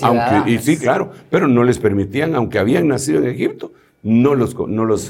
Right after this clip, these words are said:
Speaker 1: consideraban como egipcios,
Speaker 2: No les
Speaker 1: ¿verdad?
Speaker 2: daban D P I a
Speaker 1: No les
Speaker 2: ellos.
Speaker 1: daban D P I. <laughs> Los tenían en un libro de la Santa
Speaker 2: Claro.
Speaker 1: Inquisición de aquel tiempo, ¿va?
Speaker 2: <laughs>
Speaker 1: Va, entonces,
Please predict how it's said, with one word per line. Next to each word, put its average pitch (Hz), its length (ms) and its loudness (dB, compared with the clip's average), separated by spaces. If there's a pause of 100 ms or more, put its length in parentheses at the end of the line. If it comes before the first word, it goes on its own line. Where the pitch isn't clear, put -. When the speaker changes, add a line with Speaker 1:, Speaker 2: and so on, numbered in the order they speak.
(160)
Speaker 1:
consideraban 90 600 -4
como 87 240 -6
egipcios, 139 280 -2
Speaker 2:
No 143 60 -4
les 143 120 -4
Speaker 1:
¿verdad? 139 160 -2
Speaker 2:
daban 135 140 -2
D 135 120 -4
P 135 220 -6
I 135 60 -4
a 120 80 0
Speaker 1:
No 123 120 4
les 127 60 4
Speaker 2:
ellos. 120 120 2
Speaker 1:
daban 120 260 2
D 123 120 0
P 151 200 -2 (640)
I. - 40 -4
<laughs> - 0 -
Los 107 200 -2
tenían 104 380 2
en 107 180 0
un 110 140 0
libro 120 240 2
de 107 60 2
la 95 100 2
Santa 107 240 0
Speaker 2:
Claro. 110 120 -2
Speaker 1:
Inquisición 92 540 0
de 107 100 0
aquel 107 300 -2
tiempo, 101 400 0
¿va? - 100 -6
Speaker 2:
<laughs> - 680 -8
Speaker 1:
Va, 80 200 -2
entonces, 147 600 -2